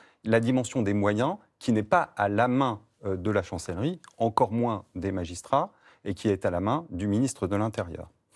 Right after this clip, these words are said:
Et on peut parler, on évoquait, euh, tout à l'heure, euh, monsieur Bauer, euh, la situation des officiers de police judiciaire. Il faut savoir qu'on a une véritable désaffection, une crise des vocations sur ce métier qui est extrêmement rude,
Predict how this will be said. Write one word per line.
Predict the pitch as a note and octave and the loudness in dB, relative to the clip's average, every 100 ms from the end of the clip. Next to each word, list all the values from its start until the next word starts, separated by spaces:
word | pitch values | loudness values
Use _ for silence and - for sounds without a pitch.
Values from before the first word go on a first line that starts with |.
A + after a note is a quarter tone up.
| - - - | -20 -20 -4
Et | A2 A2 | -2 0
on | A2 | -2
peut | F#2 G#2+ G2+ | -2 -2 0
parler, | - A2 D3+ F3 - | 0 2 4 2 2
on | G#2 | -2
évoquait, | G2 F#2+ G#2 - A2+ | 0 0 -2 2 0
euh, | F#2 | 0
tout | F2 - F#2+ | -6 -8 -4
à | |
l'heure, | G#2+ A#2 F#2 | -2 -2 -2
euh, | F2+ | -4
monsieur | F2+ F2 G2 | -8 -8 -8
Bauer, | F2+ A2+ D3+ C3 - - - | -4 -2 0 -2 -10 -20 -8
euh, | F#2+ F#2+ | -2 0
la | G#2 | -2
situation | - F#2 G#2 F#2 E3 | -4 -6 -4 -2 -2
des | C#3 F#2 | -2 -2
officiers | F#2 - - C#3 | -6 -8 -8 -6
de | |
police | - G#2 | -4 -4
judiciaire. | G2 F#2+ F#2 F#2+ D#2 - - - _ | -6 -10 -10 -10 -10 -14 -20 -20 _
Il | - | -8
faut | - | -4
savoir | A#2 B2+ C3 B2+ | -2 0 0 -2
qu'on | G#2+ G#2 | 0 0
a | G#2 | 2
une | G2+ | 0
véritable | G2 G#2+ C3 A#2 A#2+ G2 F2 E2 | -2 0 -2 0 0 0 -4 -6
désaffection, | A2 E3+ C#3+ A#2 - - G2 - _ _ | 0 0 0 -4 -6 -14 -18 -18 _ _
une | A2 | -6
crise | A2 - F3 | -4 -2 0
des | B2 | 0
vocations | F2+ F#2 G2+ F2+ A2 C3 _ - | -2 -4 -6 -6 -8 -8 _ -8
sur | - A2 | -4 -2
ce | - | 0
métier | C3 B2+ - | -2 0 -4
qui | - G2 | -4 -6
est | |
extrêmement | F#2+ - F3 E3 | -6 -4 0 0
rude, | G2+ G2+ | 0 -4